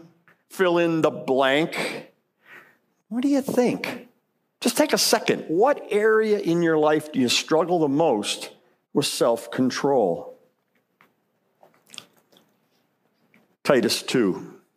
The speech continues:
"The grace of God that brings salvation has appeared to all men." It teaches us to say no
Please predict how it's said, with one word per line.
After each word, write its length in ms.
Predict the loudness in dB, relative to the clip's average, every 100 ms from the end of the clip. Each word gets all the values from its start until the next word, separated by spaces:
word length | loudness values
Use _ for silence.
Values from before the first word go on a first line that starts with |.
| _ -20 -20 -20 -6
"The 100 | -4
grace 540 | -4 -2 0 0 0 -2
of 160 | -4
God 340 | -2 0 2 0
that 160 | 0
brings 240 | 0 0 0
salvation 640 | 0 2 2 0 0 0
has 160 | 0 -2
appeared 400 | -2 0 0 0
to 60 |
all 260 | 0 2 2
men." 260 | 0 0
It 140 | 0 0
teaches 420 | 0 0 0 2
us 200 | 2 0
to 80 | -4
say 280 | 0 2 2
no 760 | 0 2 2 4 2 0 -6